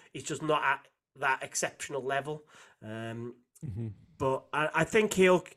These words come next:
Speaker 1: him and Mullin have got a really good relationship. So I think pretty soon we'll see that, that coming back. Uh, and remember, Lee's then playing behind somebody new in McLean is be-, behind him now. So there's a little bit of learning there.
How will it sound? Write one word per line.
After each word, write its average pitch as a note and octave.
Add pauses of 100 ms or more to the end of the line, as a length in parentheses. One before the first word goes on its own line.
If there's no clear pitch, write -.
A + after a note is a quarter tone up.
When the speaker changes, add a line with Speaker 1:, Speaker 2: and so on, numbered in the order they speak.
(220)
Speaker 1:
him G#3+
and G#3
Mullin G#3
have F#3+
got G#3+
a G3
really G3+
good G3
relationship. G3+
So D#3+
I E3+
think -
pretty F#3+
soon F#3
we'll C#3+
see D3
that, C#3 (240)
that C#3+
coming C3+
back. C3 (540)
Uh, B2 (100)
and F3
remember, G3
Lee's F3+
then F3 (300)
playing F3+
behind E3
somebody E3
new F3
in E3
McLean F3+
is F3
be-, F3
behind F3
him F3
now. F3
So D#3+
there's C3+
a D3
little D#3
bit D#3+
of D3
learning D3
there. F3